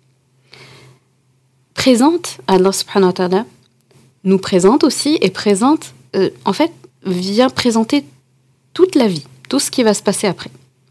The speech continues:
Donc c'est, c'est vraiment la, la, la parfaite introduction. Ensuite, les versets qui vont suivre, donc, qui se, qui se concentrent dans la première partie de la sourate,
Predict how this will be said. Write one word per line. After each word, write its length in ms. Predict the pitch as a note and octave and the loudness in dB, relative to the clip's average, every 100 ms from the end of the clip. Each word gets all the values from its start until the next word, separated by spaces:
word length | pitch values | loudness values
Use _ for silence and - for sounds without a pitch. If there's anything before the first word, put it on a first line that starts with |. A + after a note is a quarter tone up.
| _ _ | _ _
Donc 140 | F#3 F3 | -4 -2
c'est, 220 | - F#3+ | -2 0
c'est 160 | G3 | 0
vraiment 340 | F#3 G#3 C#4 D4 | 0 2 2 2
la, 280 | G#3+ F3+ E3+ | 0 0 -2
la, 200 | E3+ D#3+ | -4 -6
la 100 | F3+ | -8
parfaite 540 | - C4 - C4 B3+ | -2 -4 -2 -6 -2
introduction. 580 | G3+ - F3+ F3+ - C3+ - _ _ _ _ _ - - - - - | -2 -2 -4 -4 -8 -10 -16 _ _ _ _ _ -20 -20 -20 -20 -4
Ensuite, 360 | F#3+ F#3 F#4 F#4+ | -2 2 2 4
les 140 | G3+ | 2
versets 320 | F3+ A3+ - D4 | 2 2 0 -2
qui 120 | G#3+ | -2
vont 120 | F#3 | -2
suivre, 440 | - D4 G4 G3+ E3 _ _ _ _ _ _ - - - | 0 0 0 0 -8 _ _ _ _ _ _ -20 -20 -12
donc, 120 | F3+ - _ - | -10 -10 _ -12
qui 160 | F#3+ | -8
se, 440 | E3+ - E3+ D#3+ - | -8 -4 -2 -2 -4
qui 200 | - D#3+ | -6 -6
se 140 | - | -6
concentrent 460 | - F#3+ F#3+ A#3+ G#3+ | 0 0 2 0 0
dans 220 | E3+ E3+ | 0 0
la 140 | D#3 | -4
première 440 | - - C4+ C#4+ B3 | -6 -2 0 0 -2
partie 360 | G#3+ - - | -6 -6 -4
de 80 | G3+ | -2
la 140 | D#3+ D#3 | -2 -4
sourate, 500 | - G3+ D4 - | -6 -4 -4 -8